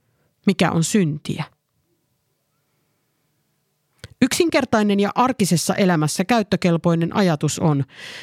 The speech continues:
että kaikki sellainen, jonka tiedämme olevan vastoin Jumalan tahtoa, on syntiä. Jumalaan voi tutustua lukemalla Raamattua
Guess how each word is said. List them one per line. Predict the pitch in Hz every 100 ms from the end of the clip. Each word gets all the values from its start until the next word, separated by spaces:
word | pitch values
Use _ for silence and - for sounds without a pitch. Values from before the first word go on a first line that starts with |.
| - - _
että | - -
kaikki | - 349 320 -
sellainen, | 160 277 285 262 247
jonka | 240 233 247
tiedämme | 294 277 196 185 -
olevan | 226 214 175 170
vastoin | 196 185 - 160
Jumalan | 175 196 160 151 143
tahtoa, | 147 - - - - _ _ -
on | 156
syntiä. | 143 143 - - - - _ _ _ _ _ _ _ _ _ _ _ _ _ _ _ _ - _ _
Jumalaan | 285 285 190 165
voi | 175 196
tutustua | 262 233 180 - 170
lukemalla | 175 202 180 170 180
Raamattua | 190 185 147 151 - - -